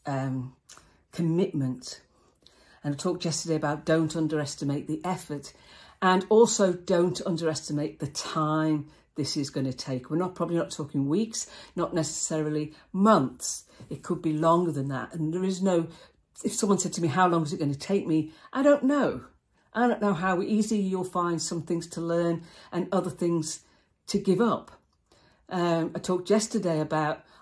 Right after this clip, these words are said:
unlearning, and that's a tough thing to do, to unlearn what you've relied on for,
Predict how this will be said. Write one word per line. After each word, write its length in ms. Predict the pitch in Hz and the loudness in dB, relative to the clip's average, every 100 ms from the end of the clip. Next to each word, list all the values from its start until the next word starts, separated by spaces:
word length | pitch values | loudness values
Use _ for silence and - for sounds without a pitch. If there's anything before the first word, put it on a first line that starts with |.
| _ | _
unlearning, 800 | 190 180 165 165 202 214 180 151 156 | 2 4 4 4 6 6 4 2 -2
and 120 | 180 | -4
that's 200 | 240 - | -4 -8
a 120 | - | -10
tough 420 | - - 220 - | -4 0 0 0
thing 400 | - 190 262 190 | -4 2 2 2
to 120 | 139 160 | 0 -6
do, 540 | 175 269 277 156 - - - | -2 0 2 0 -2 -12 -8
to 180 | 214 - | -6 0
unlearn 640 | 214 208 175 180 214 196 | 4 4 4 4 4 4
what 100 | 175 | 0
you've 220 | 160 151 | -4 -2
relied 440 | 160 156 151 185 196 | -2 0 0 -2 -2
on 160 | 151 | -4
for, 240 | 139 143 | -4 -8